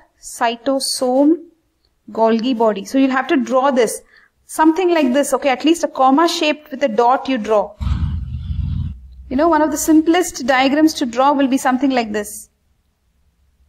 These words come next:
Comma shaped or a crescent shaped.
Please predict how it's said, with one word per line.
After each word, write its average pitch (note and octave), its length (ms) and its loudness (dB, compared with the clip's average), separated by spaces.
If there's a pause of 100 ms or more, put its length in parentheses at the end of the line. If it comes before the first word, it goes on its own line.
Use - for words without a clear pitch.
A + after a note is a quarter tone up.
(260)
Comma A#3+ 440 -2
shaped - 1000 -6 (180)
or G#3+ 220 -4
a A3+ 60 -10
crescent B3 580 -4
shaped. - 640 -8